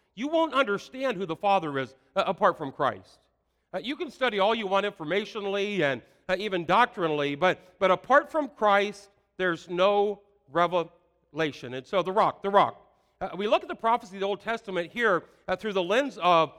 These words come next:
Jesus, who's the Spirit, uh, of prophecy. Philip would say, uh, "Show us the Father,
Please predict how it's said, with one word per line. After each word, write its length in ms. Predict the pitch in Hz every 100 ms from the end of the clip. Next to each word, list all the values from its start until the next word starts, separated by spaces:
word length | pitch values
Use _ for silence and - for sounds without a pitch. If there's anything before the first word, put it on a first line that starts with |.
| _ 131
Jesus, 640 | 120 220 269 214 285 277
who's 200 | 226 220
the 120 | 156 170
Spirit, 600 | - - 226 226 226 220 _ _ _ -
uh, 100 | 185
of 220 | 180 160 -
prophecy. 520 | 214 233 196 175 175
Philip 340 | 220 285 285
would 100 | 190
say, 300 | - 185 160 _ _ _ -
uh, 100 | 151
"Show 460 | - - 262 339
us 100 | 294
the 120 | 240
Father, 840 | - 233 240 277 185 165 151 160